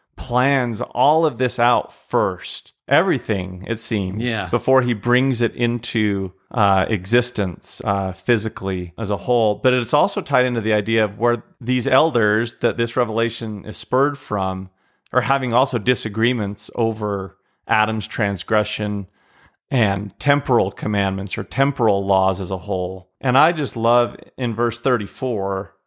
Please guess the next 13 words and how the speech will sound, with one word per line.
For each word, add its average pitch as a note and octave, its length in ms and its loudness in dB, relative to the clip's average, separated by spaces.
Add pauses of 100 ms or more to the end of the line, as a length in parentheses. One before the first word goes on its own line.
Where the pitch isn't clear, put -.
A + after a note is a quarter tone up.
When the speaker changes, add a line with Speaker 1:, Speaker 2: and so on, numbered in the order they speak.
Speaker 1:
where B2+ 180 2
the A#2+ 60 2
Lord A#2 280 0
says, G#2+ 720 0 (280)
"Verily C3 320 4
I A#2+ 40 4
say B2 180 -2
unto A#2 120 -4
you, A2 240 0 (160)
all C#3 300 6
things A2+ 440 -6
are G#2 120 -4
spiritual." - 920 -6